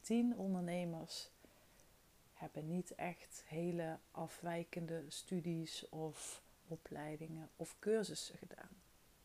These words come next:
Dus mensen die in mijn concurrentiegebied vallen,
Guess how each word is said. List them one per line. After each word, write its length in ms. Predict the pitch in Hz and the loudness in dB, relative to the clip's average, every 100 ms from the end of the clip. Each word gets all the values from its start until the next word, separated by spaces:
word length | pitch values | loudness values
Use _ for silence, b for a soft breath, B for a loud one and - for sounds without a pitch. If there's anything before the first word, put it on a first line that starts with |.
| - - - - - - B B B B B | -20 -20 -20 -20 -14 -10 B B B B B
Dus 460 | 208 208 - - - - - - - - - - - | 6 6 6 0 -6 -18 -20 -20 -20 -20 -20 -14 2
mensen 540 | 208 190 190 - 185 | 8 8 8 6 4
die 340 | 180 185 180 - - | 6 6 6 2 0
in 240 | 180 175 | 4 6
mijn 360 | 175 202 262 254 | 8 8 8 6
concurrentiegebied 1400 | - 180 180 156 160 160 - 175 156 156 139 175 - - - | 4 4 4 2 2 2 2 2 2 2 4 4 2 -6 -2
vallen, 520 | - 139 147 156 294 | 4 4 6 4 2